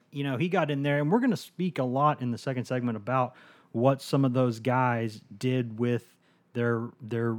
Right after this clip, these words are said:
their extended run. Basically, you know, you, you got quarterbacks in, you know, Maurer in there for the, the third series of the game, and, and he and, and, um, and, uh, Trout both played, uh, throughout the game, and, and so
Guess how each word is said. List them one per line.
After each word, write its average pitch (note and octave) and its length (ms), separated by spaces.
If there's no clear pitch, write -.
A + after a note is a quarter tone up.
their A#2 260
extended B2 380
run. A#2+ 300
Basically, A2 540
you A2 120
know, A2+ 100
you, A#2+ 220
you A2+ 160
got A#2 180
quarterbacks A#2 540
in, A#2 280
you A2 120
know, A2+ 100
Maurer A#2 320
in A2+ 80
there A#2 140
for - 120
the, A2 160
the - 80
third A#2 320
series A#2 420
of A2+ 80
the A2+ 60
game, A#2 420
and, A2 180
and G#2+ 160
he A#2 180
and, A2 260
and, G#2 220
um, G#2 380
and, A2+ 300
uh, G2+ 240
Trout A#2 380
both A#2 220
played, A#2 460
uh, A2+ 280
throughout A#2 300
the B2 60
game, A#2+ 400
and, A2+ 200
and A2+ 160
so A#2 360